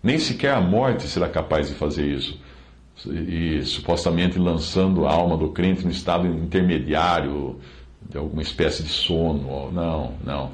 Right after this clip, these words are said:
Em Romanos oito, trinta e oito a trinta e nove, "Porque eu estou certo de que nem a morte, nem a vida, nem os anjos, nem os principados, nem as potestades, nem o presente, nem o porvir, nem a altura, nem a profundidade, nem alguma outra criatura nos poderá separar do amor de Deus que está em Cristo Jesus,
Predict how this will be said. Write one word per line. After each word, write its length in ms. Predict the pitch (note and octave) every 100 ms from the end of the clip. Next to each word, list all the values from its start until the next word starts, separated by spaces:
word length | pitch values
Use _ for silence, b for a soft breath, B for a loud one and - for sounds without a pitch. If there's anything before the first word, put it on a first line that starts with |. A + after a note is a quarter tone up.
| B B
Em 40 | A2+
Romanos 580 | D#3 C#3+ F3 D#3 F2+
oito, 340 | A2+ C3 A2+ F#2+
trinta 260 | G#2+ G2+
e 40 | A2+
oito 140 | A2
a 20 |
trinta 260 | G#2 G#2 F#2
e 80 | E2+
nove, 320 | F#2+ A2 F#2
"Porque 260 | F2+ G#2+ B2+
eu 40 |
estou 280 | A#2 A#2 G2+
certo 440 | - A#2 A#2+ A2
de 80 | G2+
que 100 | G2
nem 140 | A#2 A2+
a 100 | F#2+
morte, 600 | F2+ G2+ A2 G2+ F#2 F#2+
nem 100 | G2
a 120 | E2+
vida, 440 | D2+ G2+ A2+ F#2
nem 140 | G2 G2+
os 240 | E2 E2+
anjos, 380 | A#2 A2 F#2 F2+
nem 100 | G#2
os 80 | F#2+
principados, 880 | G#2+ F#2 F2+ - A2 G2 F2 - B B -
nem 100 | A2+
as 120 | B2
potestades, 840 | - A#2 A2+ - - B2+ B2 G2+ G#2
nem 100 | B2+
o 80 | B2+
presente, 560 | A#2+ G2+ F#2 C3 B2+
nem 100 | B2+
o 60 | A#2
porvir, 680 | B2 G#2+ F#2+ G2 C#3+ - B B -
nem 120 | C#3+
a 40 |
altura, 640 | B2+ A2+ - F3+ E3+ A#2+
nem 120 | A#2 C#3
a 40 |
profundidade, 840 | C3 B2+ B2 A2 F2+ A2 D3 A#2
nem 200 | C3+ E3+
alguma 360 | D3+ D3 E3 D3+
outra 320 | D#3 D#3+ D3+
criatura 560 | - B2+ A#2 - D3+ B2+
nos 160 | A#2+
poderá 420 | - A#2+ A2 G#2
separar 520 | G2+ G2 F#2+ F2+ F2 F2+
do 100 | F2
amor 300 | E2 F2 D#2+
de 100 | D#2
Deus 340 | D#2+ E2+ -
que 80 | E2+
está 220 | - E2
em 80 | D#2
Cristo 400 | - C3+ C3+ B2
Jesus, 580 | A#2 F#2+ D#2+ D2+ -